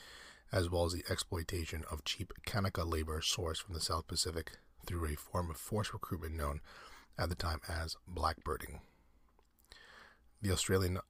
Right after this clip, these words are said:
Labor Party has its origin as a formal organization in Queensland, and the town of Barcaldine is the symbolic birthplace of the party. June two thousand nine marked the hundred and fiftieth anniversary of its creation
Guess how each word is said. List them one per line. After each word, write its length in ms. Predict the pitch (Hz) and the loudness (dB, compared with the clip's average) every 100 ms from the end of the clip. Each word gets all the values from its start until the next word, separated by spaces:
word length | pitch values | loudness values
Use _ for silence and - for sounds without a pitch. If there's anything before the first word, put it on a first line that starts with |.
| - | -4
Labor 300 | 95 98 92 | 0 2 0
Party 400 | - 85 92 117 - _ - | 0 0 0 -2 -8 _ 0
has 160 | 87 | 2
its 120 | 90 87 | 2 2
origin 380 | 95 92 90 | 2 2 2
as 140 | 85 78 | 2 2
a 60 | |
formal 500 | 80 - 95 95 98 - | 0 -2 0 2 2 2
organization 600 | 85 85 80 85 80 78 | 2 2 0 0 0 -4
in 80 | 76 | -6
Queensland, 580 | - 87 80 76 80 - - - | -2 0 0 -2 -4 -8 -16 -10
and 80 | 95 | -6
the 60 | 87 | -4
town 360 | - 73 73 - | -2 -2 -2 -2
of 240 | 73 71 - - - - _ | -4 -4 -8 -18 -20 -20 _
Barcaldine 1120 | 90 85 85 _ - - 85 80 87 76 67 - - - - - - - - - - | 0 0 0 _ -8 -2 0 0 -2 -2 -4 -8 -14 -18 -18 -16 -16 -18 -20 -20 -2
is 140 | 98 78 | 0 2
the 120 | 76 | 4
symbolic 680 | - 82 80 80 78 73 - | 4 2 0 2 2 0 -4
birthplace 640 | 80 73 - 76 73 - - - | -2 -2 -2 -2 2 0 -2 -6
of 100 | - | -4
the 80 | 80 | -4
party. 380 | - 76 71 65 - - - - _ _ _ _ _ _ _ - - - - - - - | -4 -4 -4 -8 -14 -20 -20 -20 _ _ _ _ _ _ _ -20 -18 -18 -18 -20 -20 -8
June 380 | - 92 104 135 | 2 4 4 2
two 160 | - 101 | 0 2
thousand 280 | 92 87 82 | 2 2 2
nine 300 | 82 82 107 - - | 0 0 -4 -8 -4
marked 280 | 98 82 - | -2 -2 -2
the 260 | 90 85 - | -4 -4 -8
hundred 480 | - 110 107 107 - | 0 2 4 2 0
and 160 | 87 | -2
fiftieth 480 | - 95 - 92 82 - | 0 -2 0 -2 0 -2
anniversary 680 | 82 80 76 80 - 90 85 | -2 0 0 0 2 0 0
of 140 | 82 | -4
its 120 | 80 | -4
creation 600 | - - 78 80 - 85 | -4 0 2 2 0 -2